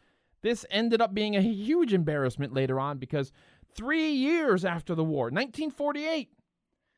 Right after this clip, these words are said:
the United States Army had to ask the Adventist Church to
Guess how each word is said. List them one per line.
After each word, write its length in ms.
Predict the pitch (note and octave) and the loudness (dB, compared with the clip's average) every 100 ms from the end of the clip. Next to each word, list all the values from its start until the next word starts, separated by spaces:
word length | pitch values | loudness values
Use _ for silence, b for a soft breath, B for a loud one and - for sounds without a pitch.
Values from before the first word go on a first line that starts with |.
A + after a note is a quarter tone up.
| _ | _
the 80 | F3 | -4
United 440 | G#3+ A#3 C#4+ D4 | 0 2 0 0
States 360 | - C4 C4 A3+ | -2 -2 0 -2
Army 440 | A3 C4+ C4+ C4 | 0 2 0 -2
had 280 | G#3+ A#3 A#3 | -2 -2 -4
to 140 | A3+ | -8
ask 380 | - A3+ B3 - | -4 -2 -2 -4
the 240 | G3+ G#3+ F#3+ | -6 -4 -4
Adventist 520 | A3 A#3+ A#3+ A3+ - | -2 -2 -2 -4 -2
Church 360 | C4+ B3+ A#3+ - | 4 6 4 -2
to 160 | G#3+ | -8